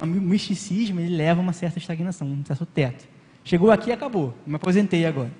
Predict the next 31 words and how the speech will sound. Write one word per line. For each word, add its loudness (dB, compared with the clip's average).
<laughs> -20
Geralmente 6
tem 0
essa 0
noção. 0
E 4
a 6
evolução, 2
quando 0
a 2
gente -2
começa 0
a -10
perceber -2
na 2
realidade, -2
não -4
é -6
assim -6
que -14
funciona. -12
A -12
gente -12
tá -12
sempre -10
em -6
movimento, 0
sempre -8
procurando -6
novos 2
desafios. -4